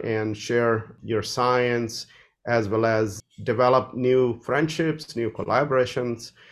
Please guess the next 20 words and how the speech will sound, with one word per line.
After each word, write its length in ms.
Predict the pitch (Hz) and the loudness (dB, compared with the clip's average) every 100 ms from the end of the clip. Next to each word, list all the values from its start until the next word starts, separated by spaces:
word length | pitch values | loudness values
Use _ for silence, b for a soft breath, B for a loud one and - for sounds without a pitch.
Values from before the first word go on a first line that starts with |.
| b b _ - | b b _ 0
and 460 | 127 123 120 120 - _ _ - | 2 2 2 -2 -6 _ _ -16
of 100 | 113 | -10
course, 300 | - 127 110 | 0 0 0
our 160 | 113 110 | -2 -2
banquet. 500 | 98 127 120 - - | 0 0 0 -6 -6
We 120 | 110 | -6
were 120 | 107 107 | -4 -4
sold 360 | - 131 120 | 2 2 4
out. 240 | 120 110 110 | 4 2 0
We 80 | |
have 160 | 127 123 | 0 0
been 160 | 131 120 | -2 -2
sold 320 | 135 127 117 | 2 2 4
out 360 | 120 123 - | 2 0 -4
for 220 | - 113 107 101 | -10 -4 -2 -2
our 120 | 101 | -2
banquet 640 | 113 117 113 117 101 - - | 0 0 0 -2 -2 -6 -8
every 280 | 110 117 117 | -4 -2 -4
single 400 | 110 120 110 104 | -4 -4 -2 -2
year. 340 | 107 107 92 | -2 -4 -6